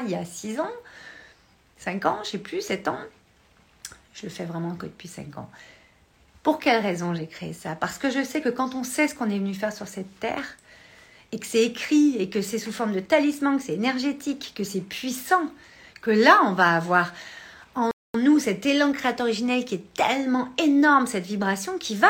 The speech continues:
vous permettre de vous donner la chance d'aller commencer à développer ce premier projet, puis ce deuxième. En tout cas, le projet qui est important pour vous, que ce soit une activité, que ce soit une maison, que ce soit votre couple, que ce soit,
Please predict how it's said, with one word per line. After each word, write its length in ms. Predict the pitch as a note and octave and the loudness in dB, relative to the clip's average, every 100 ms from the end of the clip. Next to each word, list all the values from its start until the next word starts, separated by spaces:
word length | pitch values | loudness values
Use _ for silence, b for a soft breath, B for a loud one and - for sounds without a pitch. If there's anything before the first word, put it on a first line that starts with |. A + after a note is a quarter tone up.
| A4 | 4
vous 120 | A3+ | 0
permettre 400 | G3 F#3 F3 E3+ | -2 -2 -2 -4
de 80 | F#3 | -6
vous 160 | F#3 G3 | -6 -4
donner 400 | A3 A3 A#3 A3+ | -2 -2 -2 -2
la 120 | D3 | -2
chance 760 | - - G4+ A#4+ B4 - - - B B B B - | 2 2 2 2 0 -2 -6 -10 B B B B -6
d'aller 400 | G3+ C4 C#4+ F#4+ C5 B4 - | 2 2 4 4 4 2 -2
commencer 380 | F#3+ E3 - | -6 -6 -6
à 40 | F#3 | -6
développer 560 | F#3 F#3 F3+ F3 A3 | -4 -4 -4 -4 -4
ce 60 | A3 | -4
premier 300 | - F#3 E3+ | -6 -8 -8
projet, 320 | - G3 G3 | -8 -8 -8
puis 160 | G#3 G3 | -8 -8
ce 40 | |
deuxième. 380 | F3+ F#3 F#3+ G#3 B B - | -8 -6 -6 -6 B B -14
En 20 | |
tout 120 | G3 | -8
cas, 120 | - D#4 | -4 -2
le 140 | A#3+ | -2
projet 400 | - G#3+ G3+ D4 | -4 -8 -6 -6
qui 260 | - - F#3 | -6 -4 -4
est 140 | - B B B | -6 B B B
important 600 | B3 A#3+ C#4 C#4 D4+ E4 F4+ | -6 -2 -4 -4 -4 -4 -4
pour 160 | A3+ | -6
vous, 160 | F#3 F#3+ | -4 -6
que 80 | G#3+ | -6
ce 80 | |
soit 140 | A3+ C#4+ | -4 -2
une 100 | B3 | -2
activité, 580 | F#3+ - A3+ B3+ B3+ D4+ | -2 -6 -10 -8 -4 -6
que 60 | |
ce 60 | - | -4
soit 100 | F#3 | -4
une 80 | A#3 | -2
maison, 240 | C4+ D4 | -2 -4
que 60 | - | -4
ce 40 | |
soit 120 | E3+ | -6
votre 200 | G3+ B3 | -4 -6
couple, 160 | D4 - | -10 -8
que 80 | G#3+ | -8
ce 60 | |
soit, 100 | G3+ | -8